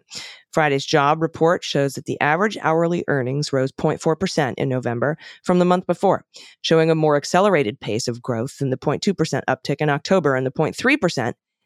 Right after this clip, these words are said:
that was expected by economists. Wages are outperforming what they thought, and they've been outperforming inflation for quite a while. And our final story from Berkeley Lovelace at N B C,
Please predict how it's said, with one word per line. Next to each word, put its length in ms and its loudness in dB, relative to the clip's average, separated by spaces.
that 100 0
was 140 0
expected 500 -2
by 240 -4
economists. 640 -4
Wages 360 2
are 200 -6
outperforming 800 -2
what 220 -4
they 120 -2
thought, 380 -2
and 440 0
they've 160 2
been 220 -2
outperforming 800 -2
inflation 720 -2
for 160 -6
quite 220 -6
a 60 -8
while. 280 -12
And 100 0
our 80 0
final 400 0
story 420 -2
from 200 -6
Berkeley 380 2
Lovelace 440 0
at 80 -2
N 140 -2
B 140 -2
C, 400 -4